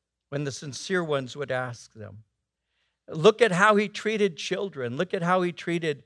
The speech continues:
babies. Look at how he treated people who tried to keep babies from him. Look at his compassion. Look at his wisdom. Look at how he treated people. And I, I'm, I admire him. Even when he rebuked those whom he loved, he did so with a gentleness.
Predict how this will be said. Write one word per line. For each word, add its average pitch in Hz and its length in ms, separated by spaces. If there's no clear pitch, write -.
babies. 147 640
Look 208 160
at 269 80
how 269 160
he 247 100
treated 277 420
people 240 280
who 214 100
tried 208 320
to 214 60
keep 220 260
babies 220 340
from 226 300
him. 147 240
Look 233 180
at 262 80
his 226 400
compassion. 175 720
Look 175 160
at 190 100
his 160 200
wisdom. 147 540
Look 175 160
at 180 140
how 202 200
he 190 100
treated 170 480
people. 127 400
And 127 160
I, 139 160
I'm, 147 240
I 147 160
admire 151 560
him. 135 180
Even 247 320
when 254 140
he 226 140
rebuked 196 520
those 214 220
whom 196 160
he 160 140
loved, 160 360
he 156 120
did 175 260
so - 140
with 123 180
a 120 40
gentleness. 123 600